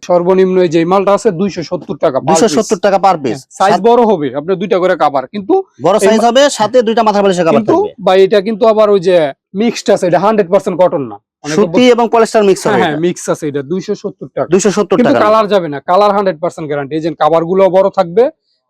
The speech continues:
Speaker 1: চাদরও আপনার বড় হবে।
Speaker 2: আচ্ছা, মাত্র দুইশো সত্তর টাকার মধ্যে
Speaker 1: দুইশো সত্তর
Speaker 2: এগুলো।
Speaker 1: টাকা ভাই।
Speaker 2: প্রিয় ভিউয়ার্স, এখানে থ্রি পিস এবং চাদরের অসংখ্য হাজার হাজার কালেকশন আছে। আসলে সবগুলো কালেকশন ভিডিওতে দেখাতে গেলে ভিডিওটা অনেক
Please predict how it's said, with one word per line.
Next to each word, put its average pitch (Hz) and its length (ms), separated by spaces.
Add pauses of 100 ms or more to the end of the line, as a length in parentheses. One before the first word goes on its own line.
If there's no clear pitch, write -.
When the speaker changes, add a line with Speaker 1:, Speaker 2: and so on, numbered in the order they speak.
(140)
Speaker 1:
চাদরও 190 320
আপনার 151 240
বড় 143 200
হবে। 117 220 (300)
Speaker 2:
আচ্ছা, - 180
মাত্র 151 320
দুইশো 247 400
সত্তর 196 360
টাকার 147 220
মধ্যে 113 200
Speaker 1:
দুইশো - 0
সত্তর - 20
Speaker 2:
এগুলো। 107 180
Speaker 1:
টাকা 113 80
ভাই। 190 140 (160)
Speaker 2:
প্রিয় 165 140
ভিউয়ার্স, 190 340
এখানে 180 220
থ্রি - 220
পিস 196 220
এবং 185 200
চাদরের 190 400
অসংখ্য 190 380
হাজার 170 280
হাজার 180 160
কালেকশন 170 380
আছে। 196 180
আসলে 185 220
সবগুলো 185 340
কালেকশন 175 400
ভিডিওতে 170 320
দেখাতে 160 340
গেলে 185 220 (340)
ভিডিওটা 165 340
অনেক 190 160